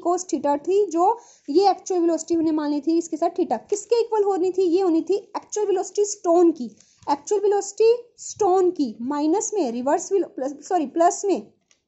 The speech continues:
रिवर्स वेलोसिटी किसकी? ट्रेन की। यही चीज़ बताई थी, यही फॉर्मूला आपने हर एक में यूज़ करना है।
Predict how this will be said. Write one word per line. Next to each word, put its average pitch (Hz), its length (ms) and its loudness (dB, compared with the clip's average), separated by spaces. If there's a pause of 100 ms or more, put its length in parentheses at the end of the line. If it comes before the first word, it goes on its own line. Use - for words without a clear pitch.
(380)
रिवर्स 359 440 4
वेलोसिटी 403 420 -2
किसकी? 392 380 0 (680)
ट्रेन 269 320 -2
की। - 380 -20
यही 311 200 0
चीज़ 403 160 2
बताई 415 320 2
थी, 427 160 0
यही 349 280 2
फॉर्मूला 311 420 2
आपने 285 320 -2
हर 294 220 -4
एक 277 160 -6
में 277 140 -2
यूज़ 277 320 0
करना 220 280 -12
है। - 60 -20